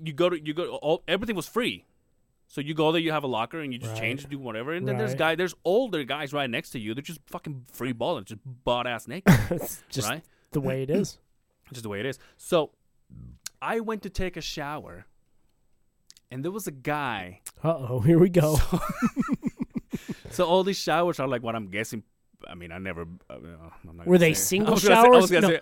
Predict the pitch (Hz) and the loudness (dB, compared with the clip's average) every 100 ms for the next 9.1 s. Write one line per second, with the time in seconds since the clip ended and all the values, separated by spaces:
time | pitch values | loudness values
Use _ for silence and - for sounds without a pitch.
0 | - 156 156 208 202 170 196 156 196 196 | -2 0 6 8 10 8 6 6 6 6
1 | 220 254 - 254 240 262 240 175 175 151 | 6 4 6 6 6 6 4 4 4 2
2 | 156 - 196 185 165 - 175 180 175 156 | -2 -2 0 2 0 4 6 8 6 4
3 | 190 175 120 117 113 120 175 - - - | 4 4 0 -6 -8 -2 -2 -2 -6 -4
4 | 135 123 107 123 131 135 131 113 233 202 | -2 -2 -4 -8 -6 0 2 2 0 -4
5 | 123 135 131 123 - _ _ _ _ 135 | -4 -2 0 -2 -8 _ _ _ _ -8
6 | 131 135 113 - - 110 98 92 - 190 | -4 -4 -8 -12 -8 -4 -4 -6 0 2
7 | 190 165 170 160 160 156 - - 180 165 | 4 4 6 6 6 2 -2 2 4 6
8 | 139 127 151 196 196 165 151 143 151 151 | 2 2 2 4 4 6 6 4 2 2